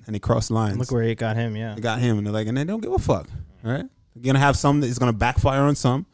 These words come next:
Speaker 1: and it's gonna be massive for some. It's not. It's gonna work out for some, and that's just what it's gonna be. It's gonna continue to be that, and more lines are gonna continue to continually be crossed.
Speaker 2: Wow.
Speaker 1: What are we gonna do? Stop watching M M A?
Speaker 2: <laughs> Imagine they ban
Speaker 1: Yeah,
Speaker 2: it,
Speaker 1: look
Speaker 2: yeah.
Speaker 1: at, look at six nine, right? We're gonna have, like,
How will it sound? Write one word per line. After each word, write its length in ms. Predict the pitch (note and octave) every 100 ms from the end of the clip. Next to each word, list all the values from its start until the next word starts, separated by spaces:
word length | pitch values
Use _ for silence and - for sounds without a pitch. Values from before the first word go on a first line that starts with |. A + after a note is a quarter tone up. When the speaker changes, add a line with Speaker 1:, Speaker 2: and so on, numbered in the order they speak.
| _ _
Speaker 1:
and 60 | A#2
it's 80 | A2+
gonna 120 | B2+
be 100 | B2+
massive 400 | A#2+ C3+ - C#3+
for 100 | A#2
some. 280 | - F#2+ G2+
It's 120 | G#2+
not. 160 | C3 A2+
It's 80 | A2+
gonna 120 | A2
work 220 | A#2+ B2+
out 160 | D3 -
for 100 | G#2
some, 240 | G2+ F2+ - _ -
and 80 |
that's 80 | E3
just 140 | F3 E3+
what 60 |
it's 100 | F3
gonna 200 | F3 F3+
be. 180 | F#3 - - _ A2+
It's 100 | -
gonna 160 | B2+
continue 340 | C#3+ C3+ D#3+ D3+
to 80 |
be 140 | C#3+ D#3+
that, 140 | A#2
and 160 | A2 G#2+
more 220 | A2+ C3+
lines 320 | B2 B2+ B2
are 40 | A#2
gonna 160 | A#2
continue 440 | A2 - - B2 B2
to 80 |
continually 460 | A#2 - B2+ B2+ B2+
be 140 | B2+
crossed. 460 | B2+ - - - - _ _ -
Speaker 2:
Wow. 220 | F#2+ F#2
Speaker 1:
What 120 | A#2+ C3
are 20 |
we 80 | C3+
gonna 160 | C#3 C3+
do? 180 | C#3
Stop 260 | A2 - G2
watching 320 | G#2+ A#2 B2
M 100 | A#2+ B2
M 100 | B2
A? 120 | E3+ _ _ _ _ _ _ _ _ _ -
Speaker 2:
<laughs> 400 | A2 C3+ - -
Imagine 500 | D3+ B2+ A#2 A#2 A#2+
they 60 | G#2+
ban 220 | G2+ A#2
Speaker 1:
Yeah, 80 | A#2
Speaker 2:
it, 60 |
Speaker 1:
look 160 | B2 D#3+
Speaker 2:
yeah. 40 |
Speaker 1:
at, 60 | D3+
look 140 | D#3
at 80 | D#3+
six 260 | - D#3+ D#3
nine, 300 | D3+ B2 A2+
right? 140 | C3+ - - - _ _ - - - _ _ _
We're 80 | B2+
gonna 160 | D#3+ C#3
have, 340 | B2+ D#3 C3+
like, 300 | B2+ A#2 -